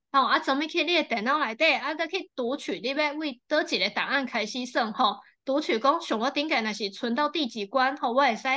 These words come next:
为第几关开始算安尼。这真的是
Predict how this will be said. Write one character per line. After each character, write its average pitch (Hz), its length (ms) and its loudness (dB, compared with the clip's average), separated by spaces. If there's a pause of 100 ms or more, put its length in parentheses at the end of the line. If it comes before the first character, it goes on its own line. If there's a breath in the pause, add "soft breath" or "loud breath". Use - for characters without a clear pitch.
(400 loud breath)
为 294 380 0
第 277 200 -2
几 196 120 -4
关 240 200 -4
开 240 160 -4
始 226 180 -4
算 226 300 -4
安 226 120 -2
尼。 226 220 0 (480 loud breath)
这 349 160 4
真 330 140 0
的 339 160 4
是 294 120 -2